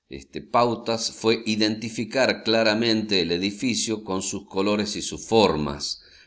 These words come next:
para distinguirlo del entorno y entonces, este, jerarquizar el acceso con este tratamiento diferente. Acá vemos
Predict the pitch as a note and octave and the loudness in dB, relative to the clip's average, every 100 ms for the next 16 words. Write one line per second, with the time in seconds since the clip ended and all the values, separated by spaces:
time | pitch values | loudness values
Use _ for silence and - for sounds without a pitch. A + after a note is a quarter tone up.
0 | _ F2 D#2 E2+ F2 G2 G2 G#2 A2+ G#2+ | _ -2 -2 -2 -6 -2 0 2 2 2
1 | G2 F#2+ G2+ A2 A2 B2 A2 G#2+ A2+ - | 2 2 0 -2 0 0 0 0 -4 -4
2 | F2+ F#2 G2+ G#2 G#2+ A2 - G#2+ G#2+ - | -4 -2 -2 -4 -4 -2 -2 -2 -2 -6
3 | _ _ _ - C#2 C#2 _ C#2 C2+ A#1+ | _ _ _ -12 -12 -12 _ -10 -8 -8
4 | G1+ G1+ - - - A2+ A#2 G#2+ G#2 - | -10 -16 -20 -20 -2 2 6 6 4 -2
5 | G#2 - A2 A2+ - D#2+ D#2+ D#2+ - G2 | 0 2 2 0 -2 -4 -4 -4 -4 -2
6 | - G2+ - D#2+ D#2 D2+ C#2 C#2+ C#2 C#2+ | -2 -4 -8 -8 -8 -10 -10 -8 -10 -8
7 | D2 D2+ D2 - D#2 - _ _ - _ | -8 -8 -10 -10 -12 -12 _ _ -20 _
8 | C2 C#2+ D#2 D2 B1+ - _ _ _ _ | -16 -8 -4 -4 -6 -12 _ _ _ _
9 | _ _ _ _ _ _ _ _ _ _ | _ _ _ _ _ _ _ _ _ _
10 | _ _ _ _ _ _ _ _ _ _ | _ _ _ _ _ _ _ _ _ _
11 | _ _ _ _ _ _ _ _ _ _ | _ _ _ _ _ _ _ _ _ _
12 | _ _ _ _ - - - A#2+ D#3 F3+ | _ _ _ _ -20 -14 -10 0 2 4
13 | E3 E3 E3 - | 2 2 0 -4